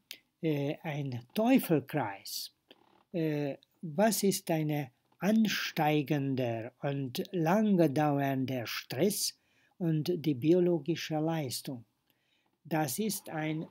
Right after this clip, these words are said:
Teufelkreis. Gelangen Informationen über Stressoren in das Großhirn, äh, kann man, das ist ein. Und, äh, ins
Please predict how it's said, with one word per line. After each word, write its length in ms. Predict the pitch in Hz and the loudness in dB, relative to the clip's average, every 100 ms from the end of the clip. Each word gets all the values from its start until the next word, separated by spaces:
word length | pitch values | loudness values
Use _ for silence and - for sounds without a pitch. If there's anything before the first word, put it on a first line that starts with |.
| _ - | _ -10
Teufelkreis. 1200 | 196 240 233 156 135 - 131 107 104 - - - _ _ _ _ _ | -4 -4 -2 -4 -4 -6 -8 -8 -10 -10 -10 -14 _ _ _ _ _
Gelangen 840 | 147 160 156 165 220 208 180 170 185 | 0 2 4 4 4 4 4 2 0
Informationen 1700 | 262 170 - 143 131 127 120 - - 139 113 110 110 120 196 196 - _ _ - | 0 0 0 -2 0 -2 -4 -6 -10 -10 -10 -10 -10 -4 -2 -2 -4 _ _ -4
über 340 | 170 135 139 | -2 0 -2
Stressoren 920 | 113 - 147 123 - 165 196 190 190 185 | -4 -6 -6 -4 -4 -2 0 2 2 0
in 220 | 185 160 | -2 0
das 320 | 160 156 - | 0 -2 -6
Großhirn, 920 | 139 160 208 - - 143 127 110 107 104 - _ _ _ _ _ _ - | 2 4 4 0 -6 -6 -6 -6 -12 -16 -20 _ _ _ _ _ _ -8
äh, 340 | 151 143 139 | -6 -4 -6
kann 300 | 135 143 139 | -6 -6 -4
man, 220 | 127 120 - | -6 -8 -8
das 300 | 156 147 - | -6 -4 -4
ist 300 | 139 - - | -6 -6 -6
ein. 460 | 143 110 107 101 - _ _ _ _ _ _ _ | -4 -4 -10 -16 -20 _ _ _ _ _ _ _
Und, 480 | 190 214 254 240 - _ _ _ _ - | 0 4 4 2 -4 _ _ _ _ -2
äh, 580 | 170 165 160 160 156 170 _ - | 4 6 6 6 6 2 _ 2
ins 440 | 190 165 151 - | 6 6 4 -2